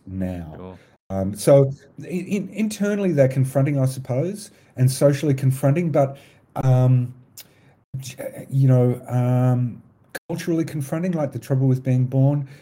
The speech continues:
Speaker 1: there, there, there isn't, there isn't
Speaker 2: Mm.
Speaker 1: that, which is, you know, more the, more the pity because
Speaker 2: Yeah.
Speaker 1: that was an awesome.
Speaker 2: Yeah, yeah, that was great. Yeah.
Speaker 1: Yeah.
Speaker 2: Um, th-, this, uh, I saw you doing a little bit of this on social media, but, um, do you, do you think you could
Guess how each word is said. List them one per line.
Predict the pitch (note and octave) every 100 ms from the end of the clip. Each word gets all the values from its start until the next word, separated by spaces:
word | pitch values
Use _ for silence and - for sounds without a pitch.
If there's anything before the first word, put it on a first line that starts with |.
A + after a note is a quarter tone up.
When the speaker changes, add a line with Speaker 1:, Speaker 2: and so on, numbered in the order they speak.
| _ _
Speaker 1:
there, | A#2 A#2
there, | A#2 B2 A#2+ A2+
there | B2+ A#2+
isn't, | B2 A2 - -
there | A#2 A#2+
isn't | G#2 A2
Speaker 2:
Mm. | -
Speaker 1:
that, | G2+ G2+
which | B2 C3
is, | D#3
you | D3 B2+ B2 D#3
know, | C#3+
more | D#3 D3
the, | C3
more | A#2+ C3 B2+
the |
pity | - C#3 C3
because | G#2 - G#2+
Speaker 2:
Yeah. | B2
Speaker 1:
that | A#2
was | G2
an | F#2+
awesome. | A2+ D3 F2+ E2 - C3
Speaker 2:
Yeah, | A#2+ G2+ _
yeah, | A2 G2+
that | A2
was | G#2
great. | - C3 -
Yeah. | G#2+ G#2 _ _ _ _ _ _ -
Speaker 1:
Yeah. | A2
Speaker 2:
Um, | C3+ C3+ - _
th-, | E3 C#3+ C#3+ -
this, | D#3+ E3 - - - -
uh, | - A#2 - -
I | -
saw | G#3
you | A3
doing | F3 F3
a | D3
little | C#3+ B2
bit | A#2+
of |
this | A#2 -
on | A2+ G#2+ -
social | - A#2 A#2
media, | G#2 A#2 A#2+ G2
but, | A2 - _ B2+
um, | A#2 A2+ A#2 _ _
do | F3+
you, |
do | D#3 - D3
you | E3+ F3
think | - F#3 C#3+ B2+
you | B2+
could | - A2